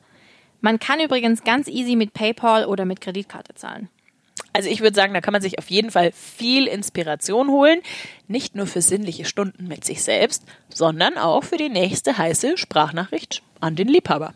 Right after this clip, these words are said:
Speaker 1: Die liebe Lilly und ihr Freund hätten davon sicherlich profitiert.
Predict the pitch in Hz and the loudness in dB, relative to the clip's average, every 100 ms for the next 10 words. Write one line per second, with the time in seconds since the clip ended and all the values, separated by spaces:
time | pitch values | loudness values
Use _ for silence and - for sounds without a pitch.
0 | - _ _ _ _ _ _ _ _ _ | -20 _ _ _ _ _ _ _ _ _
1 | 269 247 240 208 196 311 330 185 180 - | -2 0 2 2 4 4 4 2 0 -6
2 | 185 - 190 220 262 226 220 214 208 220 | -8 -2 2 2 0 -2 2 2 4 2
3 | 214 262 208 - - - 190 208 202 - | 2 0 -2 -6 -10 -10 -8 -4 -4 -4